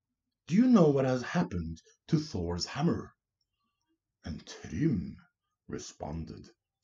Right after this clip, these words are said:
<laughs> "Well, of course I know what happened to Thor's hammer.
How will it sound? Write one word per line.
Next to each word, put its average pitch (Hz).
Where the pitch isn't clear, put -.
<laughs> -
"Well, 104
of -
course 139
I 110
know 101
what 95
happened 92
to -
Thor's 92
hammer. 127